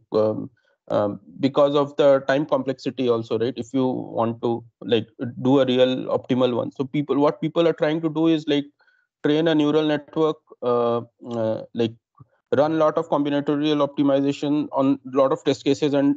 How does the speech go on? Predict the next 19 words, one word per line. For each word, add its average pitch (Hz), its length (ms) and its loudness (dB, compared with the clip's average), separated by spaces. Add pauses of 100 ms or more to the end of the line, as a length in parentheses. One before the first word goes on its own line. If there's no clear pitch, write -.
and 123 240 -4
train 147 220 2
a 151 80 4
neural 147 280 2
network 147 400 0
and 123 220 -2
then 139 220 2
kind 131 260 0
of, 131 140 2 (320)
uh, 110 160 -2
do 127 240 2
the 135 100 4
inference, 117 680 -4
uh, 123 80 -8
based 123 320 -2
on 127 160 0
that 123 200 0
and 123 220 -2
then 127 240 0